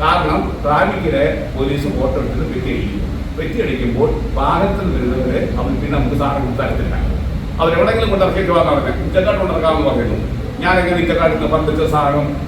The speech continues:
ലോഡ് ചെയ്ത് കൊട്ടാരക്കരയിൽ ഓരോന്നും രണ്ടായിട്ട് കൊണ്ടുവരാൻ സാമാന്യ രീതി ചിന്തിക്കുക, അതൊക്കെ തന്നെ. അതൊരു ടെമ്പോയോ ലാബിൽ. പിന്നെ നിങ്ങൾ ഈ പീക്ക് ടൈമിലെ കൊണ്ടുവരുന്നെന്ന് പറയുന്നു. എറണാകുളത്തോട്ട് ഇനി ഒരു വണ്ടി തിരുവനന്തപുരം സപ്ലൈ ഓരോ കടകൾക്കും ബില്ലിട്ട് വരുമ്പോൾ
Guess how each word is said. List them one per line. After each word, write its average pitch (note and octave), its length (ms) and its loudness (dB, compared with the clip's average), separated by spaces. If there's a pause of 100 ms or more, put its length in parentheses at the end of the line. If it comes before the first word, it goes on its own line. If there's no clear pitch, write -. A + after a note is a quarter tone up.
ലോഡ് D3+ 220 6
ചെയ്ത് C3+ 200 2
കൊട്ടാരക്കരയിൽ - 600 0 (120)
ഓരോന്നും D#3 340 0
രണ്ടായിട്ട് B2+ 340 -2
കൊണ്ടുവരാൻ B2+ 380 0 (1080)
സാമാന്യ A3 360 0
രീതി G#3 220 -2
ചിന്തിക്കുക, A3 340 -2 (280)
അതൊക്കെ A#3 300 2
തന്നെ. - 200 -2 (360)
അതൊരു E3+ 260 0
ടെമ്പോയോ F#3+ 380 4 (160)
ലാബിൽ. C3+ 260 2 (260)
പിന്നെ E3+ 220 0 (360)
നിങ്ങൾ A#3 220 4 (360)
ഈ - 20 0 (140)
പീക്ക് - 260 -2
ടൈമിലെ A3+ 360 4
കൊണ്ടുവരുന്നെന്ന് G3+ 520 2
പറയുന്നു. C#3+ 300 4 (300)
എറണാകുളത്തോട്ട് A3+ 540 4
ഇനി G3 80 0
ഒരു F#3+ 180 4
വണ്ടി C3 280 0 (460)
തിരുവനന്തപുരം A3 640 2
സപ്ലൈ D#3 280 4 (380)
ഓരോ A3 220 8
കടകൾക്കും F3+ 420 2
ബില്ലിട്ട് D#3 300 -2
വരുമ്പോൾ B2 360 2